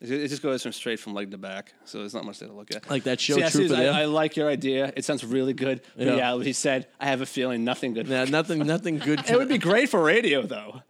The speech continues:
Speaker 1: It would, but I think
Speaker 2: That's a
Speaker 1: the
Speaker 2: great segment when no one knows each other.
Speaker 1: Yes.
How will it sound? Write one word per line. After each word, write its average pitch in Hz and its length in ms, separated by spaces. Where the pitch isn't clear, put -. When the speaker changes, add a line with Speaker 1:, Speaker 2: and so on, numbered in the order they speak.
Speaker 1:
It 151 100
would, 170 260
but 160 320
I 151 60
think 175 460
Speaker 2:
That's 202 240
a 254 60
Speaker 1:
the 165 100
Speaker 2:
great 185 260
segment 160 540
when 147 340
no 135 100
one 143 180
knows 127 280
each 151 200
other. 170 260
Speaker 1:
Yes. - 340